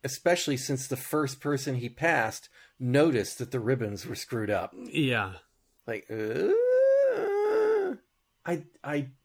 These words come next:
Speaker 1: oh, yeah, I should say, the, uh, when the guard rips his head off, that was funny.
Speaker 2: True, true, that was good.
Speaker 1: That's about the first, first time that that should have happened. You'd think that would happen sometime when somebody would grab him by the hand, too, and pull.
Speaker 2: <laughs> Yeah.
Speaker 1: "Come this way, Weston."
Speaker 2: Oh.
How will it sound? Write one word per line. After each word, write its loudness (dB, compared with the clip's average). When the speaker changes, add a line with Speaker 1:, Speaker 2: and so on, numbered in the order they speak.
Speaker 1:
oh, 0
yeah, -6
I -10
should -12
say, -12
the, -10
uh, -10
when -8
the -8
guard 0
rips -6
his -8
head 2
off, 0
that 0
was -6
funny. -8
Speaker 2:
True, 2
true, 0
that 0
was -14
good. -10
Speaker 1:
That's -10
about -2
the -4
first, -4
first -2
time 0
that -8
that -4
should -10
have -6
happened. -12
You'd 2
think 6
that 10
would 8
happen 6
sometime 2
when 2
somebody 2
would -2
grab 6
him 4
by 4
the 0
hand, 0
too, 2
and -6
pull. 0
Speaker 2:
<laughs> -16
Yeah. 2
Speaker 1:
"Come 8
this 10
way, 8
Weston." 6
Speaker 2:
Oh. 10